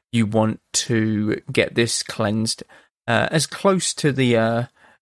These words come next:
deadline of the expiry as you can. But we will be looking at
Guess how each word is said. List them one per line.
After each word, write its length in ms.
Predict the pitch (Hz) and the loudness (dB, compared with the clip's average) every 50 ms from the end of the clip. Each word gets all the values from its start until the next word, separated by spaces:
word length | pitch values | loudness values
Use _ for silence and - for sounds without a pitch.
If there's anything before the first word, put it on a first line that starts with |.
| _ _ - | _ _ 0
deadline 420 | 143 127 117 127 120 110 110 113 | 2 2 2 2 2 2 2 2
of 140 | 110 110 - | 0 0 0
the 80 | 117 | 0
expiry 640 | 110 110 - - - - 123 117 113 110 113 113 113 - - | 0 0 -2 -4 -2 0 2 2 4 2 2 0 -2 -4 -4
as 180 | 117 113 - | -6 -6 -6
you 60 | 120 113 | -6 -4
can. 360 | - 151 175 175 139 120 - _ _ _ _ _ _ _ _ - - - - - _ _ | 0 2 2 2 0 -2 -6 _ _ _ _ _ _ _ _ -20 -20 -20 -20 -20 _ _
But 320 | - 190 214 - - - 165 - - | 0 0 0 0 -2 -6 -8 -6 -4
we 220 | 175 160 170 170 | 0 2 4 4
will 80 | 160 156 | 4 4
be 140 | 156 170 151 | 2 2 2
looking 440 | 156 160 151 - 165 151 147 139 - - - | 2 0 0 0 0 0 0 -2 -2 -2 -4
at 220 | - - - - | -4 -4 -4 -10